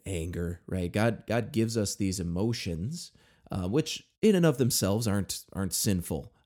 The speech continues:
Um, he gives us these emotions, hopefully, to spur us, um, to draw us unto himself. So instead of that frustration, that anger, whatever it might be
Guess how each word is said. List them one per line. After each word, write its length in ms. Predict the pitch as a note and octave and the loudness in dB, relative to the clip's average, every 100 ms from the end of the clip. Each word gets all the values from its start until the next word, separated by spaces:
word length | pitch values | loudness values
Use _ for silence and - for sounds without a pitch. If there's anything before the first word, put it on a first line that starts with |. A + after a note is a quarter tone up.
| - | -6
Um, 320 | F2+ E2 C#2+ _ | -4 -2 -6 _
he 120 | G2+ | -4
gives 200 | G2+ C#3 | 0 2
us 120 | C3 | 2
these 200 | - G2 | 2 0
emotions, 520 | F2+ F#2 A#2 - F#2+ E2+ | 0 0 0 0 -4 0
hopefully, 480 | A2+ E3 G2 F2 | -2 -2 -4 -4
to 420 | E2 - F#2 E2 - | -4 -4 -2 -4 -6
spur 460 | - - A2 A2 G2+ | -8 -4 -2 0 0
us, 340 | E2 - - - - - - | -2 -4 -10 -14 -20 -16 -4
um, 160 | G2 | -4
to 100 | F2 | 0
draw 220 | A2+ C3+ B2 | 2 4 4
us 160 | A2+ | 2
unto 240 | G#2+ G2+ F#2 | 0 0 -2
himself. 640 | D#2+ - D2+ C#2+ - - _ _ _ _ _ - | -2 -4 -4 -4 -8 -20 _ _ _ _ _ -6
So 380 | - A#2+ A2 | 6 8 8
instead 420 | G#2+ G2 - B2 A#2 | 4 0 0 2 4
of 360 | G#2 F#2 - - _ _ _ - | 4 0 -4 -20 _ _ _ -10
that 220 | G2+ F#2 | -6 -4
frustration, 580 | - F#2+ - A#2 G#2 A2+ | -4 -4 2 2 2 -2
that 140 | G2 F#2 | -2 0
anger, 300 | G2+ F#2+ F#2+ | 0 2 2
whatever 320 | F#2 A2+ F#2+ | 2 2 2
it 40 | |
might 220 | F2+ F2+ | 0 -2
be 340 | D#2+ F#2 F2+ | -2 -2 -2